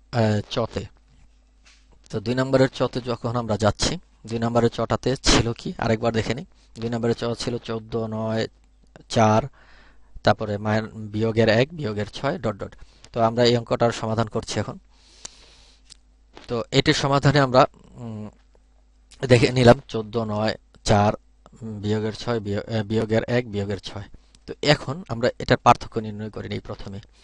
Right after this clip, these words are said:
তো পার্থক্য আমি আগেই বলেছি, দ্বিতীয় থেকে প্রথমটা বিয়োগ হবে, আহ, তৃতীয়টা থেকে দ্বিতীয়টা বিয়োগ হবে, চতুর্থটা থেকে তৃতীয়টা বিয়োগ হবে, এভাবে। তো আমরা নয়ের থেকে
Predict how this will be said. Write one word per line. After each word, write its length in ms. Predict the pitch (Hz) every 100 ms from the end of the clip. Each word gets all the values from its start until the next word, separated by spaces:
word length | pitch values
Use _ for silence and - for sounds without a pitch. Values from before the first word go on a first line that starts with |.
| -
তো 80 | -
পার্থক্য 420 | - 127 - -
আমি 240 | 151 135 127
আগেই 240 | 120 143
বলেছি, 340 | 131 127 - 120
দ্বিতীয় 300 | 113 - 127
থেকে 220 | 123 123
প্রথমটা 400 | 127 - 117 123
বিয়োগ 280 | 120 117 117
হবে, 180 | 117
আহ, 1160 | - - - - - - _ _ - _ - 117
তৃতীয়টা 400 | - 123 131 120
থেকে 220 | 131 123
দ্বিতীয়টা 360 | 120 113 123 120
বিয়োগ 260 | 113 110
হবে, 220 | 110 117 135 _ _ _ _ _ _ - _ - -
চতুর্থটা 500 | 131 131 - 127 123
থেকে 300 | 120 147 196 -
তৃতীয়টা 480 | 127 - 120 117 110
বিয়োগ 240 | 107 104
হবে, 140 | 107 107
এভাবে। 340 | 117 101 98 - _ -
তো 80 | 127
আমরা 260 | 143 139
নয়ের 320 | 143 120 120 143 -
থেকে 180 | -